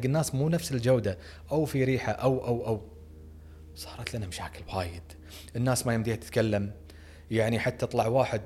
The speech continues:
آه، الشركة هذه نصابة، وحتى كلمته م-، محامي.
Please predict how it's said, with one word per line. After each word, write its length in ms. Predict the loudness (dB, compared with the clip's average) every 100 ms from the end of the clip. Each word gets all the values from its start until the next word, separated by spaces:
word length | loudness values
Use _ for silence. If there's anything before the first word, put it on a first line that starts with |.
| 0
آه، 640 | 2 2 2 2 2 0 -4
الشركة 680 | 2 4 6 6 4 6 4
هذه 160 | 4
نصابة، 640 | 2 2 4 6 8 8 8
وحتى 400 | 6 0 0 0
كلمته 460 | 2 2 0 -4 -8 -12
م-، 360 | -10 -8 -8 -8
محامي. 400 | -6 -4 -4